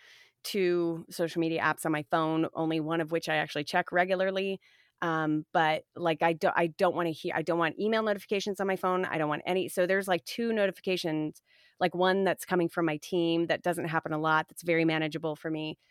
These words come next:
And then one is on my calendar because I'm, I'm in a series of my life where I,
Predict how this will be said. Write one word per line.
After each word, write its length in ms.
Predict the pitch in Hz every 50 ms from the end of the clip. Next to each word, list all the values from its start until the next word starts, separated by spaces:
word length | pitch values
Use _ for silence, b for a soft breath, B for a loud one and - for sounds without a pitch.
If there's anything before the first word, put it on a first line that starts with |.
| _ _ _ -
And 100 | 185 190
then 160 | 175 165 160
one 280 | 165 170 175 175 175 175
is 480 | - - 170 165 156 156 156 147 - - -
on 80 | 156
my 80 | 156 151
calendar 520 | - - 208 202 214 202 180 165 151 151 160
because 220 | 165 160 165 151
I'm, 220 | 165 156 160 160 - _ -
I'm 200 | 156 156 165 151 - _ - - - - _ _ _ _ _ _
in 140 | 190 196 185
a 160 | 165 151 143 - _
series 460 | - - - - 196 185 190 185 170
of 60 | 170
my 120 | 170 160 156
life 260 | 175 185 165 165 -
where 100 | 165 160
I, 80 | 160